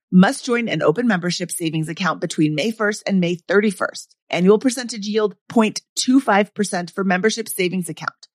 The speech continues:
Five dollar minimum balance to open, maintain membership savings account, and to obtain bonus.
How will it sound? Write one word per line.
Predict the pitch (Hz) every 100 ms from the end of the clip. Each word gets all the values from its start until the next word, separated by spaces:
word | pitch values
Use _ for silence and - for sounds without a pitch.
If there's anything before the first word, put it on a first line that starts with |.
| _
Five | - 180 226
dollar | 262 262
minimum | 233 226 226
balance | 185 156 170
to | -
open, | - 214 277 254 _ _
maintain | 220 277 285 330
membership | 262 220 226 226 214
savings | - 208 202 185
account, | 190 202 185 - _
and | 185 190
to | 185
obtain | 202 175 - 156 160
bonus. | 156 127 - - -